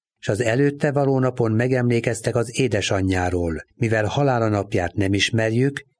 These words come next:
így ezerkilencszázhatvankilenctől Ágoston ünnepe előtti napon emlékezünk meg Szent Mónikáról. Egyébként a legtöbben május negyedikén emlékeznek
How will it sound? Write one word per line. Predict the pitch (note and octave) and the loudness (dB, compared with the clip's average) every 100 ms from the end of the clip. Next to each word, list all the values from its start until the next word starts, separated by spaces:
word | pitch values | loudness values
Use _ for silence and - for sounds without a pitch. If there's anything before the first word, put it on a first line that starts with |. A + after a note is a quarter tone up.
| _ | _
így | - A#2+ C3 C3 C#3+ D3 _ _ | -2 2 2 2 -2 -4 _ _
ezerkilencszázhatvankilenctől | - E3 E3+ B2+ - A#2 G#2 G#2 G2 F#2+ - B2 - G2 F2+ - A2 G#2 G#2+ G#2+ B2 B2 C3+ C#3 - _ _ _ _ - | -4 0 2 0 0 0 0 0 -2 -2 -2 -4 -2 -2 -2 -2 -2 0 -2 -2 -2 0 0 -4 -8 _ _ _ _ -6
Ágoston | C#3+ C#3 A#2 G2+ - G2+ G#2+ G#2+ | -2 0 0 -2 -2 -2 -2 -2
ünnepe | B2+ A#2+ G#2+ G2+ G2 F2+ | 0 2 0 -2 -4 -2
előtti | - B2 A2+ G#2+ - | -2 0 0 0 -2
napon | G#2 A2+ A2+ G#2 | 0 0 0 -2
emlékezünk | G#2 A#2 A2 G#2+ G#2+ G2 G2+ F#2+ | -2 0 2 0 0 0 0 0
meg | G2+ | 0
Szent | - - A#2 G#2 | -2 -2 -2 -2
Mónikáról. | A2 G2+ G2 G2+ F#2 F2+ F2 E2 - _ _ - | 0 0 0 -2 -2 -2 -2 -4 -8 _ _ -6
Egyébként | C3+ C3 B2+ C3 B2 A#2 - - _ | 0 0 0 -2 0 -2 -6 -18 _
a | _ G#2 | _ -2
legtöbben | A#2+ - B2 G#2+ A2+ A2+ | -2 0 -2 0 0 0
május | A#2+ C3+ C#3 C3 - | 0 2 2 0 0
negyedikén | C3+ G#2+ G2+ F#2+ G2 G2 | 0 0 0 0 -2 0
emlékeznek | - A#2 A2+ G#2+ G#2 G2+ G#2 F#2+ | -2 0 0 0 -2 0 -2 -4